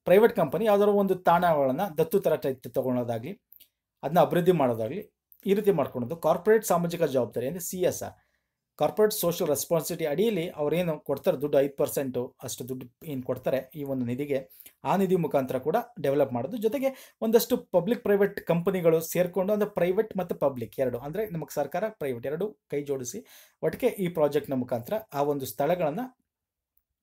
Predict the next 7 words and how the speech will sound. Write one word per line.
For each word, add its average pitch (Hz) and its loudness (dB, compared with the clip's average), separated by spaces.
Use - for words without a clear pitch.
ಅಭಿವೃದ್ಧಿಪಡಿಸ್ತಕ್ಕಂಥದ್ದು. 120 -6
ಇದು 208 -4
very 160 6
ಇಂಪಾರ್ಟೆಂಟ್ 120 0
ಆಗಿರ್ತಕ್ಕಂಥ 101 -12
ಸ್ಕೀಮ್ 101 -10
ಸ್ನೇಹಿತರೆ. - -18